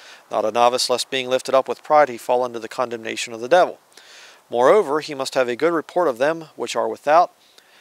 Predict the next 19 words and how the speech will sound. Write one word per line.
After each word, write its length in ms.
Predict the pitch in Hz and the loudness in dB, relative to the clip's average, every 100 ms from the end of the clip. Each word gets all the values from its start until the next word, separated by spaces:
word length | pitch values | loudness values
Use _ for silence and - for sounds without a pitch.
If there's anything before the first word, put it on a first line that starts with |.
| _ - | _ -2
lest 220 | 147 - | -2 -4
he 60 | |
fall 360 | 160 143 135 139 | -4 0 0 -2
into 400 | 127 135 - 127 | -8 -12 -12 -12
reproach 420 | 113 - 147 - | -12 -6 -6 -6
in 80 | 123 | -10
the 80 | 123 | -10
snare 260 | - 110 | -10 -10
of 100 | 107 | -10
the 60 | 110 | 0
devil. 360 | 139 139 85 - _ - - _ - | 4 4 0 -16 _ -20 -20 _ -4
Likewise 460 | 123 - 127 127 | -2 2 2 2
must 180 | 127 123 | -2 -8
the 80 | 120 | -8
deacons 360 | 127 135 123 110 | -8 -8 -10 -14
be 140 | 117 | -14
grave, 380 | 113 113 139 131 | -8 -6 -6 -6
not 200 | 113 - | -8 -6
double-tongued, 640 | 117 107 - 120 139 143 | -6 -6 -10 -8 -8 -12